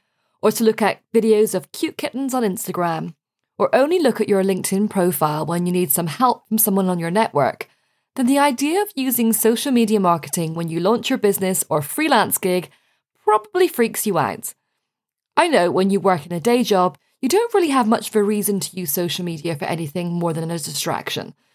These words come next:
Something to scroll through on your commutes, adding recipes, tidying tips and inspirational quotes to your virtual board, hello Pinterest, or sharing your opinions on the latest moves in the business world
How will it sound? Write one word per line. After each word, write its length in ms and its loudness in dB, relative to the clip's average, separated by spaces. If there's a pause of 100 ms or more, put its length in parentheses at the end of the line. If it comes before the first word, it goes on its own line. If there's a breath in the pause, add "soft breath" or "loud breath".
(200)
Something 360 2
to 100 0
scroll 520 2
through 440 4
on 140 0
your 80 -2
commutes, 560 -2
adding 320 0
recipes, 720 -2 (220 soft breath)
tidying 480 2
tips 400 0
and 80 -2
inspirational 580 -2
quotes 520 -2
to 60 0
your 100 2
virtual 440 0
board, 440 -2 (140)
hello 220 -2
Pinterest, 580 -2 (420 soft breath)
or 120 4
sharing 380 4
your 100 4
opinions 420 2
on 60 -8
the 80 0
latest 320 0
moves 240 0
in 80 -4
the 60 -4
business 340 -4
world 400 -4